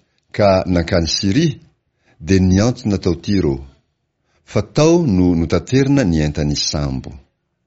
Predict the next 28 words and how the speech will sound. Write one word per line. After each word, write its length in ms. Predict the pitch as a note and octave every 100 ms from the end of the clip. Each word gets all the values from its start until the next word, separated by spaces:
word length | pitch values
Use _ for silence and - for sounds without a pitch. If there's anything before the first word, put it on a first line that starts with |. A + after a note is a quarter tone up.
| _ _ _ _ _ _ _ _ _ _ _ - _
Ary 340 | - C3+ D3+ D3
noho 160 | C#3+ C#3+
nitady 400 | C#3+ C3+ C3+ G#2
ny 80 | A2
mpianatra 460 | - D#3 D#3 -
izahay 320 | G2+ G2 C#3 C#3+
ka 80 | G#2+
nahita 420 | F2+ F2 E2+ G#2+ C#3+
azy, 460 | E3 F#2+ - - - _ _ - -
de 220 | D#2 A2
nitoetra 420 | D#3 E3 E3 E3 E3 -
teo 200 | G3+ G3
hafitoana. 920 | A2 - F#2 - F2 - A2 E2+ D2 C#2+ - _ _ _ _ - - _ _ _
Ary 380 | - C#3+ D#3 D#3
izy 160 | D3 G2+
ireo 160 | C#3+ F3
dia 380 | G#2 G2+ G2+ F2+
voatsindry 460 | F2+ F#2+ A#2 F#2
ny 60 | E2+
fanahy 680 | - G2+ A#2 E3+ D#3 - E2 D2+ - - -
ilaza 400 | G#2 G#2 G2 E2+
amin'ny 240 | E2+ F2 F2 -
Paoly 480 | D3 E3 E3+ F3
mba 240 | D3 F#2+ A2
tsy 320 | - - D3 D3
hiakatra 520 | D3 D#3 D3 - A2+
any 140 | F2+
Jerosalema. 800 | D2 D#2 C#2+ - C#2+ C#2 C2 B1+